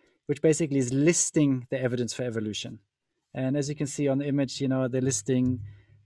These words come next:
the fossils, which you weren't convinced of, <laughs> the D N A and the protein and everything, you know, uh, the embryology, which I'm starting to doubt, uh, the homologies, which, yeah, you also didn't support,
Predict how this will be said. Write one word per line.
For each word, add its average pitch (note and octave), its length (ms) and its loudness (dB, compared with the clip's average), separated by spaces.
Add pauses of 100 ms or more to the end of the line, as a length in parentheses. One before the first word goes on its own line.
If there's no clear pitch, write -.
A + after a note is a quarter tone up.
the A#2 180 -2
fossils, G#3+ 680 -2
which C#3+ 240 -4
you C#3 240 -4
weren't D3 340 2
convinced D3+ 400 -2
of, G3 180 -2 (400)
<laughs> - 380 -12
the D3 80 -4
D D3 180 4
N D#3 80 4
A D3+ 100 6
and C#3 80 4
the C3+ 40 -2
protein E3+ 460 2
and D3 100 2
everything, E3 480 0
you E3 80 -4
know, E3+ 220 -2 (440)
uh, C3 60 -4
the C#3+ 100 -4
embryology, D#3 680 4
which - 480 -6 (480)
I'm C#3+ 460 -2
starting D3 320 -2
to C#3+ 60 -8
doubt, D3+ 420 0
uh, D3 400 2
the C#3 60 -2
homologies, D3 800 2
which, D3 440 -6
yeah, D3+ 220 2 (500)
you C#3+ 180 -2
also C#3 680 0 (260)
didn't F3+ 180 0
support, D3+ 540 -2